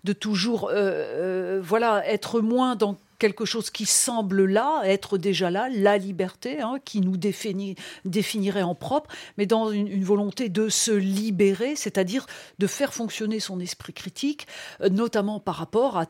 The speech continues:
toute cette technologie, hein, qui nous envahit. On n'est plus dans la technique artisanale, hein, ou finalement qui est une, un, une prolongation,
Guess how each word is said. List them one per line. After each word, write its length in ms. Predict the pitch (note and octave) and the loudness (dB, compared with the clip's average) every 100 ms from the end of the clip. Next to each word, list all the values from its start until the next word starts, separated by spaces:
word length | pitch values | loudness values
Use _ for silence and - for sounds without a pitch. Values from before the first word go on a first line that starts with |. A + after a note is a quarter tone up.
| _ - | _ -10
toute 360 | A3+ A#3+ A3 | -6 -6 -6
cette 420 | - F#3+ F#3 - _ - | -4 -4 -4 -10 _ -4
technologie, 800 | G3+ - F3+ F3 F3+ D4 F4 - | -4 -2 0 0 0 0 0 -2
hein, 260 | E3 G#3+ B3 | -4 -4 -6
qui 140 | - | -8
nous 240 | F3 F3 E3 | -8 -6 -4
envahit. 500 | E3 E3 F3 C4+ C4+ | -2 -2 -4 -2 -2
On 120 | D#3+ | -2
n'est 100 | E3 | -4
plus 320 | - G3 A3 | -6 -6 -4
dans 160 | F3 D#3 | -2 -4
la 100 | D3+ | -6
technique 400 | - - F#3+ F3 | -12 -10 -8 -8
artisanale, 720 | D#3+ - D#3 D#3 G#3 D#4 A3+ | -12 -12 -10 -8 -4 -4 -4
hein, 220 | E3 A#3+ G3+ | -4 -6 -6
ou 120 | E3+ - - - | -6 -8 -18 -16
finalement 400 | - F#3 E3 G3+ | -4 -2 0 -2
qui 140 | - F3+ | -4 -6
est 100 | F#3+ | -4
une, 80 | E3+ - - - | -4 -6 -20 -6
un, 120 | G3 | -4
une 220 | G3+ G#3+ | 0 -2
prolongation, 1040 | F3+ - G3+ G#3 G3+ F#3+ F#3 - D#4 E4 | -2 2 2 4 4 2 2 0 0 0